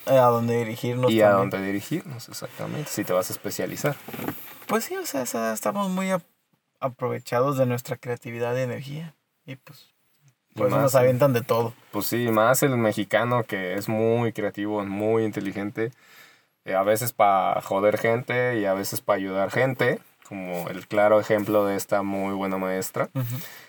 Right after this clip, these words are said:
Speaker 2: Y el claro ejemplo que también teníamos hace unas semanas de cómo joder gente, entonces,
Speaker 1: Jeje.
Speaker 2: malditos.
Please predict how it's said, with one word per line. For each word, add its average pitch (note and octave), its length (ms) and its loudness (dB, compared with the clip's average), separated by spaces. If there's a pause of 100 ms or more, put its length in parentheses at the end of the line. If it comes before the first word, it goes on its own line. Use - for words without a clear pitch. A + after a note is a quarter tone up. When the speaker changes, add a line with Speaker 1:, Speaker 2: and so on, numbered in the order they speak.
(160)
Speaker 2:
Y G2 140 -6
el G2 160 -6
claro G#2+ 320 6
ejemplo A2 380 2
que A#2 80 -2
también B2+ 360 2
teníamos A#2 520 4
hace A2 220 4
unas A2+ 220 4
semanas C3+ 640 6 (220)
de G2 380 -4
cómo G#2 200 0
joder A2+ 300 2
gente, C#3 440 0
entonces, G2+ 760 -4
Speaker 1:
Jeje. A2 420 0 (380)
Speaker 2:
malditos. F2+ 640 -8